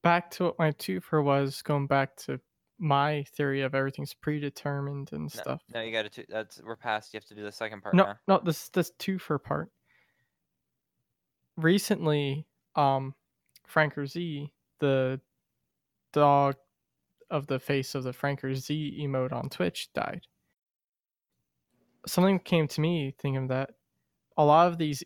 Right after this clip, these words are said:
Speaker 1: emotes and stuff, uh, just seem perfect for what they are, and, like, have you ever seen people and you're like, "Well, this person has to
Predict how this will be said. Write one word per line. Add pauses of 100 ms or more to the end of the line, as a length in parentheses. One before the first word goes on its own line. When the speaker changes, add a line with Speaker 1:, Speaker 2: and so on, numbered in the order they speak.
Speaker 1:
emotes
and
stuff, (100)
uh, (180)
just
seem (360)
perfect
for
what
they
are,
and, (1800)
like,
have
you
ever
seen
people
and
you're
like,
"Well,
this
person
has
to